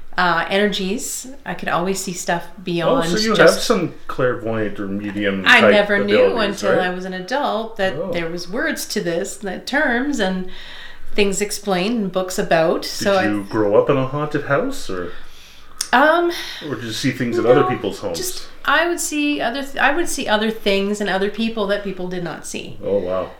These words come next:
Speaker 1: Yeah, so, and I just thought everybody else saw it too.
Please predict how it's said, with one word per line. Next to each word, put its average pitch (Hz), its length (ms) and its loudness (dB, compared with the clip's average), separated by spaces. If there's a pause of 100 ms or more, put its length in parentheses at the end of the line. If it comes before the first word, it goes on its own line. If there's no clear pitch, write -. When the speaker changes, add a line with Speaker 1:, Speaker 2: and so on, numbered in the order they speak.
Speaker 1:
Yeah, 196 400 0
so, 202 280 4
and 202 100 4
I 208 120 6
just 208 120 -6
thought 185 160 -2
everybody 170 280 -6
else 156 180 -10
saw - 160 -10
it - 80 -16
too. - 200 -12